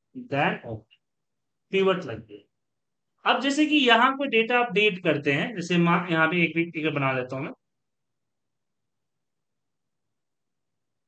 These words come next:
मान लीजिए हम यहीं पे, अ, product wise हमने यहाँ पे sales लिया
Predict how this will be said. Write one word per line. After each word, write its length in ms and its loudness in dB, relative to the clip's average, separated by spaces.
मान 180 2
लीजिए 200 2
हम 60 -2
यहीं 240 0
पे, 80 2
अ, 460 4
product 560 0
wise 320 4
हमने 200 4
यहाँ 180 2
पे 160 -4
sales 380 -2
लिया 100 -14